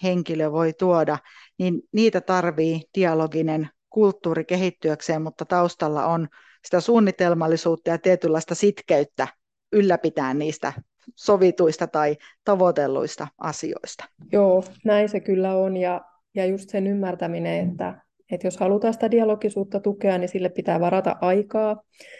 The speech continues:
Speaker 2: ja sille pitää varata niitä tekeviä käsiä ja suunnittelevia ja toteuttavia toimia. Mut ehkä se omakin ajatus ja teesi on, että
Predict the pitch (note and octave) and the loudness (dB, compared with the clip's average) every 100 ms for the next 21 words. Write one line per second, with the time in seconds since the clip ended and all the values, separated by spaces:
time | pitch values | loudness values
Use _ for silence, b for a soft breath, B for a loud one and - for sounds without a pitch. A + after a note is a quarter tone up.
0 | B _ F#3 F#3 F3 F3+ E3+ F#3 F3+ F3+ | B _ -4 0 0 -2 -2 0 0 0
1 | F#3 F#3 F3+ F3 - F#3 F#3 F3+ F3+ F3 | 0 0 -2 -2 -2 0 0 2 0 -2
2 | F3+ F#3 F3 F3 F3 F3 F3+ F3+ F3+ - | -6 -6 -4 -4 -4 -4 -4 -4 -6 -4
3 | F3 F3 E3+ E3+ F3 F3+ F3 F3 F#3 F3 | -4 -2 -2 -4 -6 -4 -4 -4 -4 -4
4 | F3 F3+ F3+ F3 F3 F3+ F#3+ G3 G#3+ - | -4 -4 -2 0 -2 -4 -4 -8 -14 -8
5 | F#3+ F3+ F#3 F3+ G3 F#3 F#3 - _ G3+ | -6 -6 -6 -6 -6 -4 -4 -8 _ -2
6 | G3 G3 G3 F#3+ F#3 F#3 F3 F#3 - F3+ | 0 0 0 0 0 0 -2 -6 -6 -4
7 | F3+ F3 F3 F3 F3+ F3+ F3 - F3+ | 0 0 -2 -6 -6 -8 -10 -10 -10